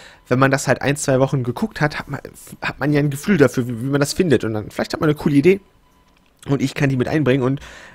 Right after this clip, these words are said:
jetzt am Anfang, wo noch wenig Leute zuschauen, heißt es, es schreiben wenig Kommentare. Das heißt, euer Kommentar wird auf jeden Fall mehr auffallen.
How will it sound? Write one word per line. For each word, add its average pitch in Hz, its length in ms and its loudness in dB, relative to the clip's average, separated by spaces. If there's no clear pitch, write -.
jetzt 147 300 2
am 143 80 6
Anfang, 143 360 2
wo 135 80 4
noch 131 160 4
wenig 139 220 4
Leute 135 180 4
zuschauen, 151 480 0
heißt 143 180 -2
es, 135 80 -4
es 127 120 -2
schreiben 127 240 2
wenig 131 180 0
Kommentare. 156 320 -2
Das 120 140 0
heißt, - 260 -2
euer 117 160 0
Kommentar 131 360 -2
wird 127 100 0
auf 110 100 -6
jeden 117 140 -4
Fall 113 120 -4
mehr 113 200 -2
auffallen. 135 320 -2